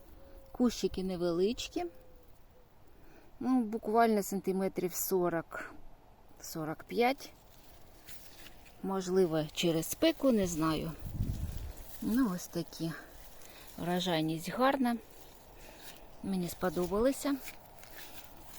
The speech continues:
Так, ось ось ще на пасинку. Пасинок лежить. І на ньому ось такі гарнюнькі.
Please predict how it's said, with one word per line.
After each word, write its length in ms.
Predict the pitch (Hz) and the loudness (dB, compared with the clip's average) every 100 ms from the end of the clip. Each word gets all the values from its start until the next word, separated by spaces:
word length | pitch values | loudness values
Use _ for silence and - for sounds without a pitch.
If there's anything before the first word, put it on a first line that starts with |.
| - - - - - | -14 -12 -12 -10 -6
Так, 480 | - 185 175 165 165 | -4 -4 -2 0 0
ось 200 | 165 - | 0 -4
ось 200 | 160 160 | -4 -4
ще 200 | - 160 | -4 -2
на 140 | 160 | -2
пасинку. 720 | 156 - 262 - 240 226 226 214 - - - - - - - - - - - - | 2 4 4 4 0 2 0 -2 -6 -8 -16 -8 -8 -8 -10 -12 -12 -12 -12 -8
Пасинок 640 | 180 175 - 180 180 - 190 | -6 -6 -6 -6 -6 -4 -4
лежить. 560 | 196 214 277 - - - - - - - - - - - - | -2 0 0 0 -10 -14 -16 -16 -18 -18 -20 -20 -20 -20 -12
І 120 | 226 269 | -2 0
на 160 | 202 | 0
ньому 420 | 185 208 262 214 - - - - - - - - 208 | -2 0 0 0 -6 -12 -16 -16 -14 -14 -12 -6 -4
ось 80 | 240 | -4
такі 360 | - - 214 220 | -6 -6 -6 -4
гарнюнькі. 680 | 185 170 165 165 170 - | -6 -4 -4 -4 -6 -10